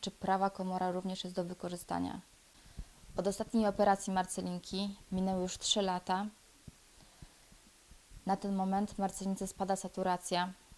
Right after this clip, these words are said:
jej serduszko jest coraz mniej wydolne. Marcelinka także przyjmuje stale silne leki,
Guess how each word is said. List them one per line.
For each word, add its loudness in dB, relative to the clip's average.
jej -2
serduszko -2
jest -2
coraz -4
mniej 2
wydolne. 2
Marcelinka 0
także 0
przyjmuje -2
stale 0
silne 2
leki, 0